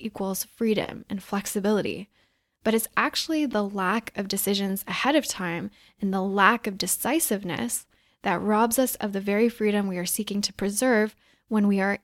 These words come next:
indecisive. To elaborate on that, what I mean is that when we are trying to make all our decisions in the moment,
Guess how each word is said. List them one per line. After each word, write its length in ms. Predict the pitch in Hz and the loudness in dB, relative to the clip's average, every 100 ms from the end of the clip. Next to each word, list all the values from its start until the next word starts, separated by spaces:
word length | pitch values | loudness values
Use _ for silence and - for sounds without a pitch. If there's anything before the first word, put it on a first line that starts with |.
| - | 2
indecisive. 840 | 262 247 202 - 104 - - - _ _ _ - - _ _ _ _ _ _ _ | 6 6 6 0 -2 -6 -10 -18 _ _ _ -20 -20 _ _ _ _ _ _ _
To 120 | - | -2
elaborate 460 | 208 196 262 262 196 | 2 4 4 4 2
on 160 | 190 190 | 2 0
that, 200 | 185 202 | 0 0
what 100 | 208 | 2
I 100 | 196 | 4
mean 340 | 202 240 220 | 4 6 4
is 140 | 202 | 2
that 220 | 208 196 - _ _ _ _ | 0 -2 -4 _ _ _ _
when 260 | 220 220 220 | 2 4 4
we 120 | 220 | 2
are 100 | 220 | 0
trying 440 | - - 226 294 | -4 -4 0 0
to 120 | 285 | 2
make 160 | 220 208 - | 0 -2 -2
all 200 | 220 247 | 0 4
our 140 | 277 254 | 6 4
decisions 520 | 208 190 196 196 190 | 2 -2 -2 -2 -4
in 180 | - 190 | -4 -4
the 60 | |
moment, 420 | 185 196 185 - | -2 0 0 -4